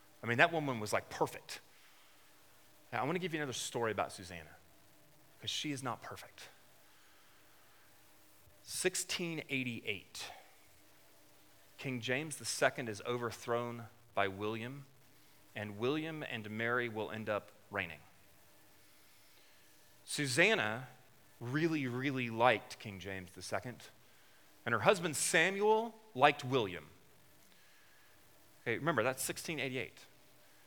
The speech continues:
Seventeen oh two, fourteen years later,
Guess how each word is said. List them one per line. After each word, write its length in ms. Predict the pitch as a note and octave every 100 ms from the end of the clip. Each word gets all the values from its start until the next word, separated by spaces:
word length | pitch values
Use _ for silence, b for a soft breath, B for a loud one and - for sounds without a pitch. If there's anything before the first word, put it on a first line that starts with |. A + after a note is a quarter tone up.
| b b b
Seventeen 720 | - G3+ G#3+ A3+ - G#3+ G3
oh 160 | E3+ D#3+
two, 400 | - G#3 D#3 F#2 - - - - - - - - - - - - -
fourteen 720 | F3 B3 - - A3+ A3 G3+
years 360 | F#3+ G3 F3
later, 300 | D#3 D3 F2